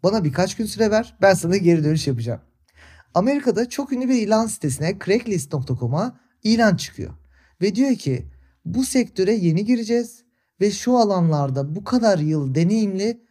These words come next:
satış uzmanları arıyoruz." Onlarca, yüzlerce başvuru geliyor ve içlerinden en deneyimlileri seçerek iletişime geçiyor.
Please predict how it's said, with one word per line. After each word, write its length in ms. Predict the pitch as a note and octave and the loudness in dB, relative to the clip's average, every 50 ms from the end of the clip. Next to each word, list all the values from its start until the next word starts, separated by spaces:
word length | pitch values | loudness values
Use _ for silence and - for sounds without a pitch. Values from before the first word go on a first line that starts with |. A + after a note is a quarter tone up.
| _ _ _ | _ _ _
satış 460 | - - - - G#3 G3+ C4 A3+ A#3 | -20 -10 -8 -8 -4 -4 -4 -4 -4
uzmanları 560 | - G3+ E3+ D3+ D#3+ D#3 D3 C#3 C3+ B2 A#2+ | -4 -4 -2 -2 0 0 0 0 0 -2 -2
arıyoruz." 560 | G2+ G2+ G2 E2 C2 C2 - - - _ _ _ _ _ _ _ _ _ _ _ _ _ _ _ | -4 -6 -8 -10 -12 -14 -16 -20 -20 _ _ _ _ _ _ _ _ _ _ _ _ _ _ _
Onlarca, 540 | - G3 G#3+ A3+ A#3+ B3+ C4+ C4+ G3 F#3+ F3+ | 0 0 2 2 2 2 2 0 0 0 0
yüzlerce 600 | D#3 D#3+ E3+ F#3 F3 F3 A#3+ A#3+ G#3+ E3 D#3+ C3 | 0 0 -2 -2 0 2 2 2 2 2 0 0
başvuru 360 | C3 C3+ C3 - - D3 E3+ | -2 -2 -4 -4 -6 -6 -6
geliyor 340 | F#3 G3+ G3 F3+ G3 G#3 G#3+ - _ _ _ _ - | -4 -4 -4 -4 -4 -4 -6 -6 _ _ _ _ -6
ve 120 | B3+ A#3+ - | -6 -6 -4
içlerinden 760 | E3 - - A#3 A#3 A3+ G#3+ A3 A3+ A3+ A3+ A3 G#3 - - - | -6 -6 -2 0 0 0 0 -2 -4 -4 -4 -4 -6 -8 -8 -4
en 320 | A3 B3 B3+ B3 A#3+ G#3 | -2 -2 0 0 0 0
deneyimlileri 580 | F#3+ E3+ E3 D#3+ D#3+ D#3 D#3 D3 C#3+ C#3+ C3+ C3+ | 0 0 0 -2 -2 -2 -2 -2 -2 -2 -2 -4
seçerek 580 | - F#3+ F#3 - A3 G3 G3+ G3+ - - - - - _ | -4 -4 -4 -2 -2 -2 -2 -4 -6 -12 -20 -20 -16 _
iletişime 420 | - F#3+ F3+ E3+ - - D3+ C3 A#2+ | -4 -2 0 0 0 -2 -2 -2 -2
geçiyor. 340 | A2+ G#2 - - F2 - | -2 -4 -6 -8 -10 -12